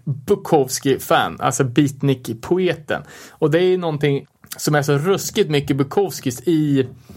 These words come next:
i Henry Rollins, så att säga, sätt att tänka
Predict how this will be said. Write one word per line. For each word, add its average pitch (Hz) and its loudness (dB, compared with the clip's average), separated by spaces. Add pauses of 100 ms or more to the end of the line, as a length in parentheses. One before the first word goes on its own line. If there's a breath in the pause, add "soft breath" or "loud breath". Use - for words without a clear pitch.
(220 loud breath)
i 190 2
Henry 165 0
Rollins, 175 2 (180)
så 156 2
att 139 0
säga, 139 2 (760)
sätt 180 2
att 165 -2
tänka 202 0